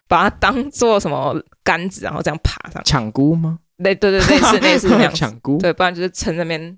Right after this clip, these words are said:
Speaker 1: 要跳钢管舞的感觉。
Speaker 2: 很奇怪耶，
Speaker 1: 很奇怪。
Speaker 2: 很奇怪。
Speaker 1: 然后或是穿越那边，他们就会说：“我没有跳。”就是小朋友就最喜欢找茬，就是他就会故意跳过去，然后说：“我没有碰到。”
Speaker 2: 找死是不是？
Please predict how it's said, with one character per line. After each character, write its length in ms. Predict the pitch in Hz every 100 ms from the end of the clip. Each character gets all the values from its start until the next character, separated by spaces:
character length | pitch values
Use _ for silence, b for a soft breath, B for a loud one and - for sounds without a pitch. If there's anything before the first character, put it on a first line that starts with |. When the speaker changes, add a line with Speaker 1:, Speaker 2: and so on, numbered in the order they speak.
| _
Speaker 1:
要 200 | 165 165
跳 260 | - 165 151
钢 220 | 151 143
管 180 | - -
舞 40 | -
的 100 | -
感 180 | - -
觉。 140 | - - - _ -
Speaker 2:
很 160 | 175 175
奇 240 | - 175
怪 360 | 180 262 208 156
耶， 500 | 139 127 117 110 98
Speaker 1:
很 80 | 92
奇 140 | 123
怪。 220 | - 143
Speaker 2:
很 20 | 156
奇 260 | - 131 -
怪。 320 | - 175 113
Speaker 1:
然 120 | 165
后 100 | 208 170 190
或 80 | 220
是 120 | 220
穿 320 | - 180 170
越 180 | 185 160
那 160 | 147 170
边， 240 | 180 185
他 140 | - 247
们 80 |
就 80 | 233
会 100 | 233
说 160 | 233 220
：“我 120 | 208
没 100 | 202
有 100 | 330
跳。” 400 | 233 269 277 233 -
就 120 | 247
是 80 | 254
小 180 | 156
朋 120 | - 175
友 80 |
就 120 | - 175
最 220 | - 175
喜 80 | 165
欢 280 | - 165 - - -
找 180 | - -
茬， 160 | - - - -
就 80 | -
是 60 | 220
他 160 | 220
就 140 | 202 190
会 80 | 190
故 200 | - 202
意 300 | 170 180 156 - _ -
跳 200 | 208 170
过 220 | - 170
去， 240 | - 190 -
然 100 | 170
后 40 |
说 120 | 175 196
：“我 140 | 160
没 100 | 170
有 100 | 165
碰 180 | - - -
到。” 100 | - _ _ _
Speaker 2:
找 160 | - 95
死 320 | - - 69
是 80 | 113
不 80 |
是？ 80 | 104